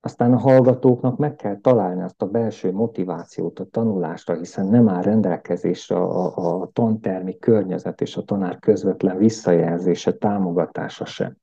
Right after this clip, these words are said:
És nagyon fontos, a, a, a, a, hogy az online képzések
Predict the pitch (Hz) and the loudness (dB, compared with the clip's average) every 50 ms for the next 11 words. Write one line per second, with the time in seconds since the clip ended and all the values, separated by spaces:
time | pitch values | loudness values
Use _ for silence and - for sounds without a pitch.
0 | _ _ _ _ _ _ _ _ _ _ _ _ _ _ _ _ _ _ _ _ | _ _ _ _ _ _ _ _ _ _ _ _ _ _ _ _ _ _ _ _
1 | _ _ - - - 127 - - 120 - - 127 127 143 156 143 - - - 110 | _ _ -4 0 2 2 2 2 0 0 4 4 6 8 8 6 6 4 2 0
2 | 104 - 104 - - - 98 95 - - - - - - - - 53 50 - - | 2 0 -4 -4 -2 -2 -2 -2 -2 -2 -4 -4 -4 -4 -4 -4 -4 -4 -4 -4
3 | - - - - - - - 104 104 101 98 120 131 135 120 107 92 - - - | -4 -6 -6 -8 -10 -10 -6 -6 -4 0 4 6 6 6 6 4 2 -4 -6 -6
4 | - 101 104 101 - 113 107 - - 127 120 123 - - _ | -4 -4 -2 0 0 0 0 0 0 0 0 0 -2 -10 _